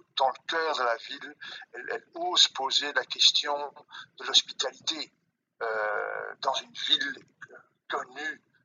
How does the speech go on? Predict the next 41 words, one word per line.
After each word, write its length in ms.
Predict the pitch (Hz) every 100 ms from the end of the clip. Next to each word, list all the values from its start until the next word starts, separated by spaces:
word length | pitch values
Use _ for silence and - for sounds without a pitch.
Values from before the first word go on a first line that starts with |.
| _ -
pour, 420 | 131 127 127 120
euh, 100 | 123
c'est 260 | 123 - -
une, 260 | - - -
c'est 140 | -
donc 180 | 131 127
la, 100 | 127 -
nous 80 | -
sommes, 280 | - 147 139 135
euh, 260 | 127 123 -
à, 120 | 123 117 -
dans 160 | 139
la 120 | 131 127
Venise 520 | - 135 - - -
du 120 | 135 135
Nord, 380 | 139 147 151
où 60 | 135
il 60 | 120
y 40 |
a 60 | 117
tellement 460 | - 156 139 139
de 100 | 135 - 139 -
millions 280 | 170 165
et 40 | 131
des 80 | 123
millions 380 | 123 135 143 131
de 80 |
visiteurs. 640 | 120 123 - - 139 151 156 - - -
Elle 160 | 123 -
ose 260 | 180 185 -
poser 340 | - - 151 143
la 140 | 123
question 440 | - - - 143 151 160
là, 340 | 120 127 160 165 - - -
en 140 | 113 104
face, 640 | - 156 165 - - - - _ _ -
en 120 | 113
face, 360 | - 135 135
en 120 | 127 113
fait, 520 | - 135 - - - _ _
euh, 60 | -